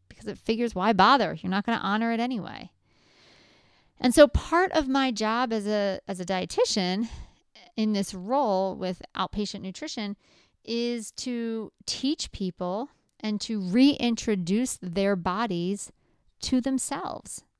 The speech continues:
By paying attention, by being present, by being mindful.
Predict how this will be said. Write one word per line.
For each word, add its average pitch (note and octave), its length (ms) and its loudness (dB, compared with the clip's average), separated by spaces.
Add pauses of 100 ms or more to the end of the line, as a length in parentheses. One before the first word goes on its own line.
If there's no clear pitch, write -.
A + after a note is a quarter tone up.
(1700)
By A#3+ 180 4
paying B3+ 460 6
attention, C4 680 -2
by G#3+ 280 0
being A3+ 420 -2
present, A3+ 460 -4
by F#3 160 -4
being G#3 420 -4
mindful. G#3+ 600 -8